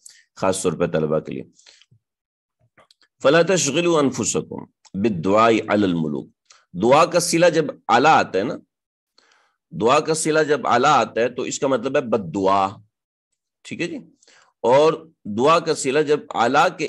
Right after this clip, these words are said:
अलावा आता है, ठीक है, या ए-, अला के बगैर आता है या लाम के साथ सिला आता है, तो उस वक्त ये दुआ के मानों में होता है, ठीक है जी। तो,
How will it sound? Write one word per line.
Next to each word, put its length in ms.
अलावा 320
आता 280
है, 240
ठीक 160
है, 120
या 200
ए-, 240
अला 260
के 440
बगैर 560
आता 260
है 160
या 120
लाम 380
के 120
साथ 180
सिला 280
आता 260
है, 60
तो 80
उस 180
वक्त 180
ये 140
दुआ 320
के 160
मानों 240
में 80
होता 260
है, 60
ठीक 160
है 60
जी। 100
तो, 300